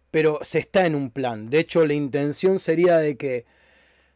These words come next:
de acá a dos años se vuelva a tener alrededor de veintidós equipos. O sea, no va a bajar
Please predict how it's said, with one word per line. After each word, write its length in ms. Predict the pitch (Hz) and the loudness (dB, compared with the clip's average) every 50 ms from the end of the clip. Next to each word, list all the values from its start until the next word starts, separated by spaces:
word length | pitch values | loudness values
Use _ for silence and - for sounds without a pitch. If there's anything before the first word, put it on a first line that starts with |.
| _ _ _ - | _ _ _ -14
de 180 | 131 123 147 139 | -8 -4 -4 -2
acá 460 | 143 143 - - 185 185 190 185 - - | -2 -4 0 2 4 4 4 4 2 2
a 180 | 165 160 151 | 2 2 2
dos 340 | 143 151 170 175 156 - - | 4 4 2 2 2 2 0
años 460 | 202 196 185 185 185 185 185 185 180 - | 2 2 2 2 2 2 2 0 0 -2
se 200 | - - 151 151 | 0 0 2 4
vuelva 340 | 151 160 165 160 156 156 | 4 4 6 6 6 4
a 80 | 151 127 | 2 2
tener 400 | 127 147 147 151 156 160 160 - | -2 -4 -2 0 2 2 0 0
alrededor 720 | - 147 143 131 127 139 143 147 147 151 156 156 160 160 | -2 -4 -4 -4 -4 -4 -2 0 2 4 4 4 4 4
de 340 | 151 151 151 156 160 170 165 - | 2 2 2 2 2 0 0 -4
veintidós 1600 | 139 127 127 147 147 147 151 147 135 - - 151 151 156 160 160 156 147 139 139 131 131 131 131 127 123 143 147 139 - - | -10 -8 -6 -6 -4 -4 -6 -6 -8 -10 -10 -8 -6 -4 -4 -4 -2 -4 -4 -4 -6 -6 -8 -8 -6 -4 -2 -4 -4 -4 -8
equipos. 600 | 127 120 - 151 151 147 127 - - 113 104 - | -10 -10 -10 -12 -10 -10 -10 -10 -10 -12 -10 -12
O 40 | 104 | -12
sea, 220 | - 131 117 117 | -8 -8 -8 -8
no 300 | 120 123 135 143 147 147 | -8 -8 -6 -4 -2 0
va 120 | 147 156 | 2 2
a 40 | 156 | 2
bajar 440 | 151 147 135 - - 156 156 156 | 2 0 -2 0 0 0 0 -2